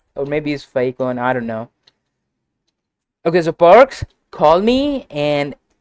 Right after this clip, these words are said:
there's another guy. And another guy, maybe, because I think all the purple team, <clears throat> all the people with purple skin, they are teaming up, and all of them are using auto clickers. Wait, they just went back to spawn? Okay.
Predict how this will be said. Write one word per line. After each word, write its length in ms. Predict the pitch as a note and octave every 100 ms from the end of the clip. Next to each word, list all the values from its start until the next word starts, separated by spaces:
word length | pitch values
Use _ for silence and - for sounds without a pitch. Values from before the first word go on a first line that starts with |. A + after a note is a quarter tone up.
| _ D3
there's 240 | F3 E3
another 260 | D#3 C3+ B2
guy. 380 | A#2+ A2 A#2 - _ _ _ _ _ _ _ _ _ _ _ _ _ _ _
And 160 | A3+ A#3+
another 240 | G#3 -
guy, 200 | C#3+ C3
maybe, 240 | C3+ B2+
because 180 | B2+ C3
I 140 | D3+ D3+
think 240 | F3+ -
all 160 | F3 F#3+
the 100 | G#3
purple 380 | - F3+ F#3
team, 340 | F3 D#3 D#3+ F3+ - -
<clears throat> 200 | - -
all 180 | D#3 E3
the 80 |
people 300 | E3+ F3 E3
with 160 | D#3 D#3
purple 220 | D3+ D3+
skin, 260 | - C#3+ D3+
they 80 | D3
are 100 | C#3
teaming 320 | - C#3 B2+
up, 220 | B2 - -
and 140 | B2+
all 160 | C3+ D3
of 80 | C#3+
them 160 | C#3
are 40 | C3+
using 300 | C3 B2+ A#2+
auto 200 | B2+ B2
clickers. 420 | C3 B2+ B2+ -
Wait, 160 | B2 - _ _ -
they 100 | B2+
just 280 | C#3 - _ _ - _ _
went 140 | B2
back 160 | A#2+ A#2+
to 40 | -
spawn? 380 | - A#2+ D3 F3+ _ -
Okay. 400 | D3+ C#3+ C#3